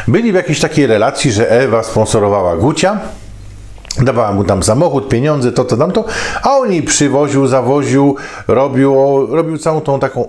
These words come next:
o-, obsługę logistyczną tego jej, e, butiku. No, a z boku jest jeszcze Tymek, syn Gucia, o którym później. I teraz Gucio i Basia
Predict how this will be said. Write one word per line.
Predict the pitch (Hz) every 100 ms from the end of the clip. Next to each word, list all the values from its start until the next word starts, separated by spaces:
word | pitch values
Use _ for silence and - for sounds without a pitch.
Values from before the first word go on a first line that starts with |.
| -
o-, | - -
obsługę | - - - 143 131
logistyczną | 120 104 117 - - 117 104
tego | 110 104
jej, | 98 98 104 101 - - -
e, | 104 104 101 101 101 98 98 98 95
butiku. | 95 120 - - - - - - - - - -
No, | 170
a | 208 175 151 117
z | 110
boku | 156 147
jest | 123 104
jeszcze | 87 -
Tymek, | 107 160 98 110 - -
syn | - - 143
Gucia, | 87 90 - 82 - -
o | -
którym | - 107
później. | 95 98 80 80 - - - - - -
I |
teraz | 160 247 160 - -
Gucio | 113 113 - 98 117 180 - -
i | 160
Basia | 123 95 - 104